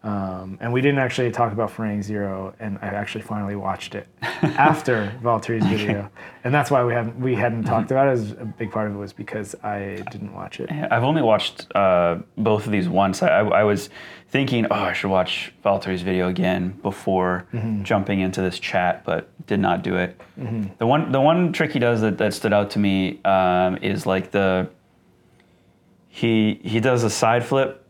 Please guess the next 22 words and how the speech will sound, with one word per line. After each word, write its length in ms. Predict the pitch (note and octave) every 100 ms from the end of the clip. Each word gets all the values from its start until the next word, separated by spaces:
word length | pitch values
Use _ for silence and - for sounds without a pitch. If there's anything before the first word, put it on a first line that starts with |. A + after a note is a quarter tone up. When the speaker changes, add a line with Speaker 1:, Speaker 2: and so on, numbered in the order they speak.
| B2
Speaker 2:
drop, 420 | A#2+ A#2+ B2 C3
like, 140 | A2 G#2
over 280 | G#2+ G#2
a 60 | G2
rail, 360 | G2+ G#2 A#2 A#2 -
but 80 |
Speaker 1:
With 80 | -
the 60 | G#2
Speaker 2:
like, 140 | G2
Speaker 1:
shin? 220 | C3 C3 C3+
Speaker 2:
but, 120 | G#2+
like, 180 | G2 F#2+
hit, 380 | A2+ A#2+ - -
but, 80 | G#2
like, 140 | F#2+
intentionally 500 | F#2+ G2+ A2 G2+ G2+
hits 260 | G2 A2 -
the 100 | G2+
shin 220 | - G#2+
on 80 | G2+
the 80 | G2+
rail. 220 | G#2 A#2+